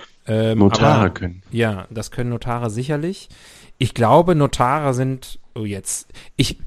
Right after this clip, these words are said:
Speaker 1: es könnte gut sein, ich war auch, ich war noch nie bei einem Notar,
Speaker 2: Mhm.
Speaker 1: ähm,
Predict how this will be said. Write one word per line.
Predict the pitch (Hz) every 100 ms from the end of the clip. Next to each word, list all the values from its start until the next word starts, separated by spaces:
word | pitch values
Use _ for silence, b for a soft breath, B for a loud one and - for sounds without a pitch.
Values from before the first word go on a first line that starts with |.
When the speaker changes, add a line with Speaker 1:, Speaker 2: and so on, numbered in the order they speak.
| b b -
Speaker 1:
es | - - -
könnte | 185 226
gut | 185 175
sein, | 147 156
ich | 143
war | 139 196
auch, | 156 160
ich | 127 123
war | 156
noch | 185
nie | 127 104
bei | 98
einem | 95
Notar, | 92 90 - 80 95 180 - - - _ _ - - _
Speaker 2:
Mhm. | 104
Speaker 1:
ähm, | 104 107 107 110 110 113